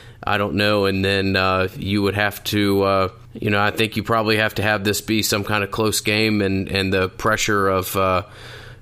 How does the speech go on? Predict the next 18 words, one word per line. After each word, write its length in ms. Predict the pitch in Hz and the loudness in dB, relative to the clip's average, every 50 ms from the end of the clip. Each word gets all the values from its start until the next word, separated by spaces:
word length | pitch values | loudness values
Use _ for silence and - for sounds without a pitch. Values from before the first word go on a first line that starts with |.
| - - | -10 -4
of 200 | 107 104 101 95 | -2 -2 0 2
all 220 | 104 110 107 107 | 2 2 2 2
that 180 | 95 101 98 - | 0 0 -2 0
sits 580 | - - 113 104 - - - - - - - - - - | 0 0 0 0 0 0 -2 -2 -2 -6 -12 -12 -6 -4
on 380 | 123 120 101 110 117 120 113 113 | -4 -2 0 0 0 2 2 2
them 280 | 113 117 123 127 120 107 | 2 2 2 2 2 0
and, 280 | 101 101 98 95 104 | 0 0 0 0 -2
and 220 | - 104 101 98 98 | -2 -2 -2 0 0
what, 160 | 110 107 87 - - - - - | -2 -2 -2 -6 -10 -10 -10 -8
you 120 | - 110 104 | -4 -2 -2
know, 160 | 98 95 95 | 0 0 0
may 200 | 95 98 98 101 | 0 0 0 0
be 260 | 95 92 98 98 98 | 0 0 0 0 0
an 160 | 95 92 90 | 0 -2 -2
opportunity 840 | - 104 101 - - 92 - 107 104 101 98 95 98 101 95 92 95 | -2 -2 -2 -2 -4 -6 -4 -2 0 0 0 0 0 0 0 2 0
of, 200 | 92 90 92 - | 0 -2 -2 -2
uh, 300 | 98 95 95 95 92 95 101 - - - - - - - - - - | -2 0 2 0 0 -2 -4 -10 -18 -20 -20 -20 -20 -20 -20 -16 -8
of 560 | - 101 101 101 95 87 - - - - - | -4 -2 0 0 0 -2 -4 -6 -8 -8 -10